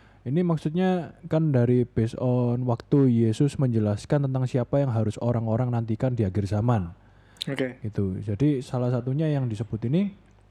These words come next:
Speaker 1: si Elia. Ialah
Speaker 2: Yes.
Speaker 1: Elia yang akan datang itu. Lalu di Matius tujuh belas juga ada kayak peristiwa transfigurasi, di mana Yesus itu dimuliakan sebagai anak Allah dan dihadiri oleh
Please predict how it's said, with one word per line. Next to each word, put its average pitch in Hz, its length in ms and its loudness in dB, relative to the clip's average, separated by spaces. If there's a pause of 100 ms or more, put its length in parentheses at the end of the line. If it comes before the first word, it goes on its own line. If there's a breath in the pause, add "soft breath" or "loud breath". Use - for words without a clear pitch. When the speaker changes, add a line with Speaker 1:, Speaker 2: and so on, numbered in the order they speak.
(340)
Speaker 1:
si 113 380 0
Elia. 104 560 0 (460 soft breath)
Ialah 110 260 -2
Speaker 2:
Yes. 113 80 -4
Speaker 1:
Elia 127 160 2
yang 120 140 -2
akan 113 180 -4
datang 107 280 -6
itu. 107 340 -6 (380 loud breath)
Lalu 143 500 4
di 143 100 4
Matius 143 380 2
tujuh 143 240 2
belas 143 260 2
juga 117 600 0
ada 123 320 -2
kayak 110 320 -2
peristiwa 131 500 0
transfigurasi, 120 1200 0 (420 loud breath)
di - 120 -10
mana 123 240 0
Yesus 117 360 2
itu 175 300 4
dimuliakan 127 640 2
sebagai 120 300 0
anak 127 240 -4
Allah 120 320 0 (580 soft breath)
dan 113 140 -2
dihadiri 117 720 2
oleh 139 600 2